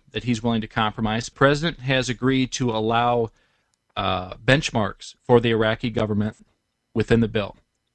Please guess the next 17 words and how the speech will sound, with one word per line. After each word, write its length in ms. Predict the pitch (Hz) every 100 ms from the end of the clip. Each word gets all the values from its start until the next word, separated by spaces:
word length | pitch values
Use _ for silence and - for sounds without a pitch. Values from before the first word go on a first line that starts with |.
| _
He's 260 | 135 123
done 240 | 127 127 110
his 400 | 143 139 123 -
compromise. 680 | - 113 113 107 107 113 117
That's 200 | 117 -
what 100 | 110
he's 220 | 127 110
willing 220 | 107 101
to 100 | -
do. 160 | 107 98
Now, 420 | 113 120 123 120
coming 240 | - 120 110
back 260 | 117 113
to 120 | -
the 100 | 110
Democratic 580 | 107 123 123 - 113 110
side, 360 | - 110 107